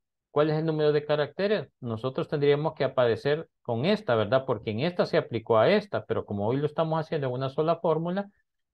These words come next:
le tendríamos que decir esta, pero yo no quiero utilizar esta. Entonces aquí le vamos a encontrar, vamos a anidar la función encontrar,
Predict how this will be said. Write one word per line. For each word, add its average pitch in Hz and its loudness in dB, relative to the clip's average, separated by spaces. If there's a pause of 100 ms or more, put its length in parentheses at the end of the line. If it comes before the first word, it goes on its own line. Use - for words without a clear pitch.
(100)
le 139 4
tendríamos 147 4
que 165 2
decir 139 2
esta, 180 0
pero 120 0
yo 113 2
no 147 -6
quiero 135 2
utilizar 107 -2
esta. 92 -2
Entonces 104 -4
aquí 117 -4
le 113 2
vamos 113 -2
a 120 -8
encontrar, 147 0
vamos 107 0
a 120 0
anidar 123 0
la 98 -2
función 107 -6
encontrar, 156 0